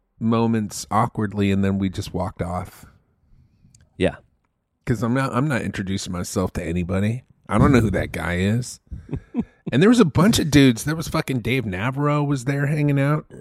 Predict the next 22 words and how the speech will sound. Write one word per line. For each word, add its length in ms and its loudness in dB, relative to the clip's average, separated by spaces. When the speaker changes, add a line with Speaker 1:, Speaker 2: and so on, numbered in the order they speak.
Speaker 1:
who's 180 -6
a 60 -6
huge, 380 0
Speaker 2:
Yeah. 100 4
Speaker 1:
I'm 80 6
a 60 2
huge 320 -6
Jane's 280 0
Addiction 360 -2
fan. 240 2
I 80 2
didn't 240 -6
say 160 -10
hi 160 -10
to 80 -12
him. 460 -2
Speaker 2:
Fred 240 4
Durst, 480 4
Perry 260 4
Farrell. 680 4
Speaker 1:
Yeah, 320 0
like, 220 0